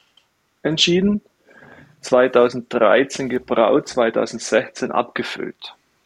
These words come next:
Eau de Gueuze, äh,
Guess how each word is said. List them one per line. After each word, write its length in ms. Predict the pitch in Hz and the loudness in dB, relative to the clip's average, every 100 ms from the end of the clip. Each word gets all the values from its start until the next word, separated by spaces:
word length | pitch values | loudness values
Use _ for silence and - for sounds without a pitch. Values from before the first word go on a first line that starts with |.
| _ _ _ - _ _ _ _ _ _ - _ _ _ _ _ - _ _ _ - - - _ _ _ _ | _ _ _ -20 _ _ _ _ _ _ -20 _ _ _ _ _ -20 _ _ _ -20 -20 -20 _ _ _ _
Eau 160 | - 151 | -2 2
de 140 | 147 | 4
Gueuze, 520 | 139 143 170 185 - 139 | 4 6 6 4 -2 2
äh, 380 | 135 135 135 | 6 6 6